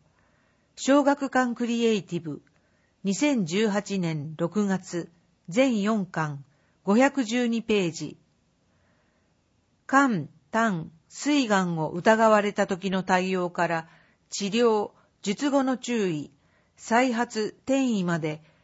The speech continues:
国立がん研究センターの経験と先端的情報をもとに、がん患者や家族が知りたいと思う知識を網羅的に収録。心のケアと療養についてもまとめる。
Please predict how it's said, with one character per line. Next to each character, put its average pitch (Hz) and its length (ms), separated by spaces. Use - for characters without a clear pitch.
国 220 260
立 285 220
が 277 140
ん 214 100
研 214 240
究 220 240
セ 214 220
ン 190 80
タ 170 220
ー - 20
の 156 320
経 240 240
験 226 280
と 196 380
先 262 320
端 254 260
的 233 240
情 220 280
報 214 360
を 208 60
も 196 160
と 208 140
に、 151 240
が 233 180
ん 285 80
患 285 260
者 202 100
や 170 140
家 220 140
族 208 280
が 165 160
知 180 200
り 247 140
た 247 140
い 226 120
と 175 160
思 185 240
う 170 80
知 - 160
識 - 340
を 151 180
網 240 240
羅 254 140
的 220 260
に 208 160
収 190 240
録。 170 400
心 277 400
の 190 160
ケ 196 220
ア 175 80
と 160 340
療 240 300
養 269 220
に 247 160
つ 240 120
い 214 140
て 170 140
も 156 160
ま 156 160
と 185 120
め 170 160
る。 151 220